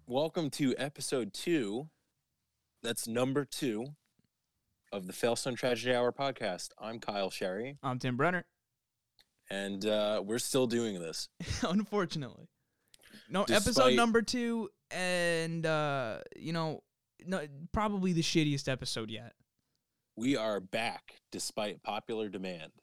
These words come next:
Speaker 2: Hell yeah, Kings.
Speaker 1: Mm-hmm. That's right.
Speaker 2: All right, Kyle, so how's your day going?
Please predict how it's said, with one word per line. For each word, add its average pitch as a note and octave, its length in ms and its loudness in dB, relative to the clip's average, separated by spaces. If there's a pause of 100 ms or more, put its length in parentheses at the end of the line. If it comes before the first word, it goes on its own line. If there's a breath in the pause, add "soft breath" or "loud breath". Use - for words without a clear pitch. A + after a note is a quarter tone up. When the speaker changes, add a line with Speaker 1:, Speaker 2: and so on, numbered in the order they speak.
(140)
Speaker 2:
Hell E3 320 0
yeah, F3 420 4 (200)
Kings. G2 540 -6 (1300)
Speaker 1:
Mm-hmm. G2 440 -6 (640)
That's F2+ 220 -2
right. G#2 300 4 (560)
Speaker 2:
All G#3+ 60 2
right, F#3+ 240 2
Kyle, F#3+ 240 2
so G3 120 4
how's G3+ 180 8
your F3+ 100 2
day E3+ 160 0
going? D#3 360 -4